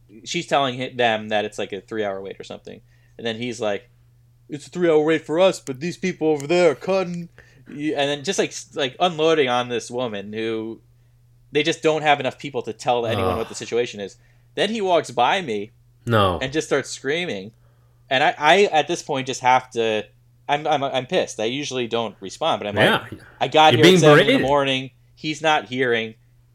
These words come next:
Speaker 1: I'm just like, "I got here at seven in the morning. I waited online just like you." Um,
Speaker 2: Good for you.
Speaker 1: And then he still
Speaker 2: Did
Speaker 1: but
Speaker 2: he
Speaker 1: then
Speaker 2: accept that at all?
Speaker 1: Not really, but then his wife is like,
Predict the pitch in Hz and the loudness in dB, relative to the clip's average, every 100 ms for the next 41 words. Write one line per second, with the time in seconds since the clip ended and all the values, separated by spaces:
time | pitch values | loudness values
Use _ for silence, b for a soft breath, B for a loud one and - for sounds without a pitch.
0 | _ _ 120 131 139 120 _ - 127 156 | _ _ -10 -8 -8 -10 _ -4 2 2
1 | 156 147 156 147 135 123 143 131 123 131 | 4 2 2 0 -2 -4 -2 0 0 -2
2 | 127 123 123 120 120 - 117 - 120 120 | -4 -2 -2 -2 -6 -4 -6 -4 -4 -4
3 | 120 _ _ _ _ _ _ _ _ _ | -6 _ _ _ _ _ _ _ _ _
4 | _ _ _ 117 120 113 110 135 - 117 | _ _ _ 0 2 4 4 2 2 2
5 | 185 - - _ _ - _ _ _ _ | 2 -2 -12 _ _ -20 _ _ _ _
6 | - 139 139 131 135 131 135 139 131 165 | -20 -10 -8 -4 -4 -4 -6 -10 -6 0
7 | 147 120 135 160 127 - 151 160 190 196 | 4 6 6 4 2 4 0 2 -2 -6
8 | _ _ 165 196 147 160 160 151 151 147 | _ _ 0 2 2 2 2 0 -2 -4
9 | 120 120 131 147 143 117 123 | -6 0 2 2 -2 -2 0